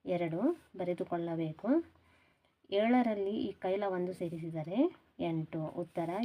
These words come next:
ಎಂಟು ಸಾವಿರದ ಎರಡು ನೂರ ಹದಿನೈದು. ನೆಕ್ಸ್ಟ್ ಮೂರು ಸಾವಿರದ ಎರಡು ನೂರ ಹದಿಮೂರು ಪ್ಲಸ್ ಒಂದು ನೂರ ಒಂದು. ಮೂರರಲ್ಲಿ ಈ ಒಂದು ಸೇರಿಸಿದರೆ ನಾಲ್ಕು, ಒಂದರಲ್ಲಿ ಸೊನ್ನೆ ಸೇರಿಸಿದರೆ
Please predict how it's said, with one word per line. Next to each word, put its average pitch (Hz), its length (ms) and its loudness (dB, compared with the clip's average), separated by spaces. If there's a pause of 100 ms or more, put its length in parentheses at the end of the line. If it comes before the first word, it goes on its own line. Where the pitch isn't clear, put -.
(140)
ಎಂಟು 220 280 2
ಸಾವಿರದ 175 400 0 (140)
ಎರಡು 180 200 0 (100)
ನೂರ 175 160 -4 (200)
ಹದಿನೈದು. 165 580 -4 (600)
ನೆಕ್ಸ್ಟ್ - 360 -4 (560)
ಮೂರು 226 460 6
ಸಾವಿರದ 202 360 2 (140)
ಎರಡು 190 260 2
ನೂರ 190 240 -2
ಹದಿಮೂರು 175 520 0 (120)
ಪ್ಲಸ್ 233 260 0 (140)
ಒಂದು 180 260 0
ನೂರ 170 160 -2 (400)
ಒಂದು. 170 340 -2 (280)
ಮೂರರಲ್ಲಿ 220 640 2 (640)
ಈ 202 40 -4 (160)
ಒಂದು 196 260 0
ಸೇರಿಸಿದರೆ 175 560 -2 (220)
ನಾಲ್ಕು, 175 560 -4 (920)
ಒಂದರಲ್ಲಿ 214 540 2
ಸೊನ್ನೆ 180 340 2
ಸೇರಿಸಿದರೆ 170 540 0